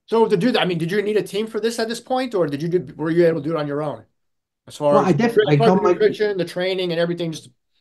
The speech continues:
Speaker 1: to pack on
Speaker 2: Well,
Speaker 1: good muscle.
Speaker 2: I think I do have a team. Uh, my team would be Michael. He's, uh, he's always there for me anytime I need any instructions.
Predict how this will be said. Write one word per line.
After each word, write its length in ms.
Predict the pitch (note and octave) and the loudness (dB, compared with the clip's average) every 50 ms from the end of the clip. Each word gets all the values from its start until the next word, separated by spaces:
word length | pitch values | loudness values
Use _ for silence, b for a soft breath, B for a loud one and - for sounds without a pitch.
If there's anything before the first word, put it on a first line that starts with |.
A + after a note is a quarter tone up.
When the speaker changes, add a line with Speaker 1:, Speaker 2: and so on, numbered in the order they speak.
| _ - | _ -10
Speaker 1:
to 60 | - | -2
pack 220 | - F3+ E3 - | 0 0 0 2
on 180 | E3+ E3+ D3+ C#3 | 2 0 2 2
Speaker 2:
Well, 180 | D#3 F3 F3 | 4 4 4
Speaker 1:
good 100 | D#3 C3+ A2 C3+ C3+ - | 2 2 -2 -6 -6 -6
muscle. 360 | B2+ B2 - - G#2 G2+ - _ _ _ _ _ _ _ _ _ | -8 -10 -10 -12 -18 -20 -20 _ _ _ _ _ _ _ _ _
Speaker 2:
I 60 | D3+ D3+ | 0 2
think 160 | C#3+ - - | 4 6 6
I 100 | F3+ D#3+ | 6 6
do 160 | D3 D#3 D3 | 6 6 6
have 160 | C3+ B2 A2 | 4 2 0
a 40 | G#2 | -4
team. 360 | - - A#2+ G#2+ G2 - - _ - | -6 -8 -8 -8 -8 -12 -16 _ -8
Uh, 100 | C#3 C#3 | -4 -4
my 220 | C3+ - C#3+ C#3+ | -2 2 4 4
team 260 | C#3+ C#3+ - E3+ D#3+ | 4 4 4 4 6
would 160 | D3+ C#3+ C#3 A2+ | 6 6 4 4
be 180 | C3+ C3 B2 | 2 2 2
Michael. 580 | A#2+ B2+ B2+ C3 C#3 C#3+ E3+ F3+ G3 F#3 - _ _ _ _ _ _ | 0 0 0 0 0 0 0 0 -2 -4 -8 _ _ _ _ _ _
He's, 280 | - B2+ C3 A#2+ A2+ A#2+ | -8 -8 -6 -6 -4 -4
uh, 260 | A#2 A2+ A2 G#2+ - - | -2 -2 -2 -4 -6 -4
he's 160 | C3+ C3 A#2+ | -2 0 0
always 480 | C3+ C3 C3 B2+ B2+ A#2+ - - - _ _ _ _ _ _ _ _ - | 2 4 4 4 4 2 0 -4 -12 _ _ _ _ _ _ _ _ -6
there 260 | C3 C#3+ C#3 C3+ C#3 | -2 0 2 2 2
for 120 | C#3 C3 | 0 0
me 200 | B2 B2+ C3 C3 | 0 0 0 0
anytime 340 | B2 A#2+ A#2 - C3 B2 B2 | 0 -2 -4 -4 -4 -4 -4
I 60 | A#2+ | -2
need 260 | A#2+ A#2 A#2 A2 A#2 C3 | -2 -2 -2 -2 -4 -4
any 320 | C#3 B2+ B2+ A#2+ A#2+ B2 - - | -4 -2 -2 -2 -2 -4 -6 -8
instructions. 760 | B2 A2 - - - C3+ B2 C#3+ - - D3 D3 D3 C#3+ - | -8 -8 -6 -4 -4 -4 -4 -4 -2 -2 -2 -2 -2 -4 -6